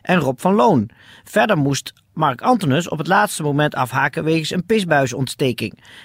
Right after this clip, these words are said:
en was Gerbert van der Mier nog niet volledig hersteld van een harde sjanker,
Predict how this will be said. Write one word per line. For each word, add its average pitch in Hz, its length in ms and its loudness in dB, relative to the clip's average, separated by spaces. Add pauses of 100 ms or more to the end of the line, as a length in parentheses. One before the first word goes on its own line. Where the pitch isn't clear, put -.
en 147 180 -4
was 135 240 -6
Gerbert 156 460 -2
van 123 140 -4
der 120 100 0
Mier 202 400 -2
nog 135 160 -4
niet 220 180 2
volledig 180 600 -2
hersteld 147 540 -2 (400)
van 156 160 0
een 147 100 2
harde 160 260 0
sjanker, 226 440 0